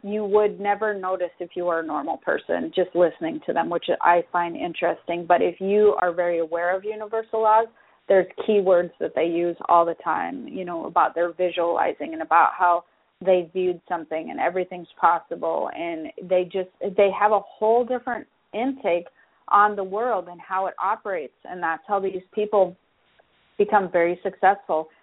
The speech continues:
That's how they grow into these, and, it, and I just don't mean successful with money. I just mean successful with who that they are. It might be, um, honing in a skill. It might be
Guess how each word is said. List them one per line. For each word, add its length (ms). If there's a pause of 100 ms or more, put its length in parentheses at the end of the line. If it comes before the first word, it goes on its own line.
(220)
That's 240
how 160
they 360 (520)
grow 420
into 460
these, 300 (260)
and, 320
it, 120
and 200
I 160
just 240
don't 160
mean 200
successful 520
with 160
money. 340 (240)
I 100
just 240
mean 240
successful 800
with 220 (360)
who 220
that 180
they 180
are. 280
It 60
might 240
be, 260 (460)
um, 260
honing 360
in 120
a 60 (180)
skill. 460
It 200
might 280
be 320